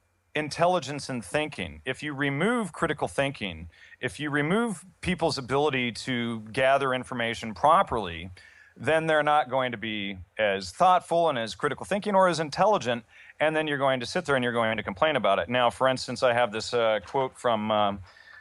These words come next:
uh, let me see if I can find it here, from Sir Thomas More somewhere. Uh, he says, "For a few, the rulers suffer your people to be ill-educated and their manners to be corrupted from their infancy,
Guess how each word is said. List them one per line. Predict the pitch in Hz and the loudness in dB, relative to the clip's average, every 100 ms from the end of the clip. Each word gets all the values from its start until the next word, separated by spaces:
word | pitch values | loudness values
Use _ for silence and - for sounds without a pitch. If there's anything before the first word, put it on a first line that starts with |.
| - - | -20 0
uh, | 123 123 120 120 117 113 113 | 4 6 6 6 6 6 4
let | 127 | 2
me | 127 | -2
see | - | -2
if | 139 | 0
I | |
can | 127 | 0
find | 113 143 139 | 2 2 4
it | 123 | 2
here, | 120 120 | 0 0
from | - 123 | 0 -2
Sir | - | -4
Thomas | 127 165 156 123 - | 2 2 4 0 2
More | 139 147 | 4 4
somewhere. | 127 131 113 110 107 90 - - - - - | 2 -2 2 2 2 -2 -14 -20 -20 -20 2
Uh, | 139 143 | 4 4
he | 139 147 | 2 0
says, | 175 156 | 0 0
"For | 190 185 | 2 0
a | |
few, | - 247 | 0 -4
the | 196 | 0
rulers | 165 180 139 117 | 2 2 0 2
suffer | 165 160 | 0 2
your | 151 127 | -2 -2
people | 160 151 | -4 -6
to | 120 | -6
be | 120 | -6
ill-educated | 117 160 131 120 113 120 101 101 | 0 2 2 0 -2 -2 0 -2
and | 110 | 0
their | 131 | 2
manners | 180 233 196 - | 2 2 0 -2
to | |
be | 117 123 | -4 -6
corrupted | - 120 147 127 | 0 2 2 0
from | 101 113 | -4 -4
their | 107 | -4
infancy, | 95 127 113 104 - 90 | -2 -4 -4 -6 -6 -8